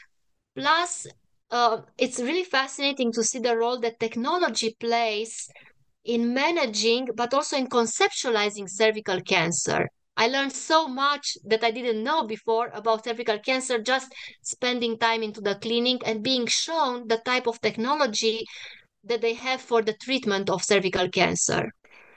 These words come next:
Um, so that would be a second project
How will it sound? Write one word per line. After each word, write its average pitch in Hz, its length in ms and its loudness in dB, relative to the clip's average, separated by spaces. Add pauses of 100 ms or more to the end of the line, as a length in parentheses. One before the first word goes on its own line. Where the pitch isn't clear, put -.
(380)
Um, 226 560 -2 (480)
so - 200 4
that 311 180 2
would 269 120 -8
be 254 100 2
a 247 60 4
second 262 460 -2
project 220 720 0